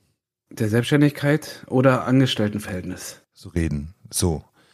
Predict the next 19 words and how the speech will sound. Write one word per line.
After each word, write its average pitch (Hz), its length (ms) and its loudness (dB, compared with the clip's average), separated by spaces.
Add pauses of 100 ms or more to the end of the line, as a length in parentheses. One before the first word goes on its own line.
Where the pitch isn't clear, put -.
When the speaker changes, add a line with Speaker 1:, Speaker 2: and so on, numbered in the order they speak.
(260)
Speaker 2:
Jetzt, - 300 -4
äh, 85 160 -6
haben 120 140 4
wir 147 80 6
das - 260 2
wirklich, - 500 0 (260)
wir 98 120 -2
haben 120 100 4
das 147 160 2
ja 117 120 4
ganz 160 400 0
konzentriert, 143 680 0
fünfunddreißig 139 680 0
Minuten 113 320 0
in 110 60 6
der 110 100 6
letzten - 260 -2
Folge - 480 0
probiert 151 600 0